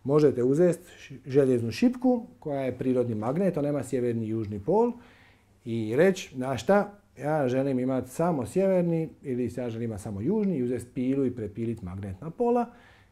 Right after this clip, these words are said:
i onda ih razdvojiti, dobit ćete dva magneta i oba dva će imat sjeverni i južni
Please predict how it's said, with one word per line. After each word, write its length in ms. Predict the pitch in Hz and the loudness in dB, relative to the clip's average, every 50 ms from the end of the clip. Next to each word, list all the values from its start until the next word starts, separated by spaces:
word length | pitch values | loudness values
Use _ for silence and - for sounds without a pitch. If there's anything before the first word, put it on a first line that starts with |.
| _ _ _ _ - | _ _ _ _ -10
i 140 | 139 120 117 | -8 -6 -6
onda 160 | 110 107 101 | -4 -6 -8
ih 160 | 92 - 98 | -8 -10 -10
razdvojiti, 560 | 98 95 101 123 160 196 220 226 214 - 156 | -10 -10 -6 -4 -2 0 0 0 0 -2 -4
dobit 280 | 127 131 127 135 135 131 | -4 -4 -2 -4 -4 -4
ćete 240 | - - - 113 104 | -6 -8 -6 -8 -4
dva 240 | 110 135 180 202 | -2 -2 0 0
magneta 480 | 190 180 170 160 160 151 156 156 - 147 | 0 -2 -2 -2 -2 -2 -4 -2 -2 -2
i 100 | 120 135 | -2 0
oba 160 | 165 160 143 | 0 0 0
dva 160 | 123 131 127 | 0 -2 -4
će 120 | 120 120 120 | -6 -6 -8
imat 180 | 117 113 110 | -8 -8 -8
sjeverni 380 | - - 104 104 107 101 101 98 | -8 -8 -6 -6 -6 -6 -6 -6
i 20 | |
južni 240 | 90 90 92 95 92 | -6 -6 -6 -8 -8